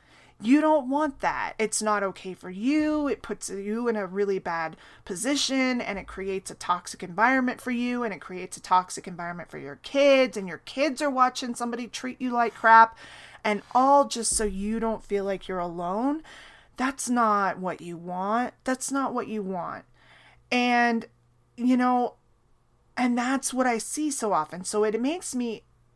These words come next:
again, I go back to thinking to myself, "Why is it an insult that I'm a single mom?" It's not. It's a preferred, preferred, preferred, <laughs> preferred is not a word,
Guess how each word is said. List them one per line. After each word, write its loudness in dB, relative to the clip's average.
again, 0
I -4
go 0
back 0
to -6
thinking -4
to -12
myself, -8
"Why 0
is -4
it -4
an -2
insult 0
that -8
I'm -8
a -8
single -6
mom?" -4
It's -6
not. 0
It's -8
a -10
preferred, -4
preferred, -2
preferred, 8
<laughs> 0
preferred 0
is -2
not -2
a -10
word, -12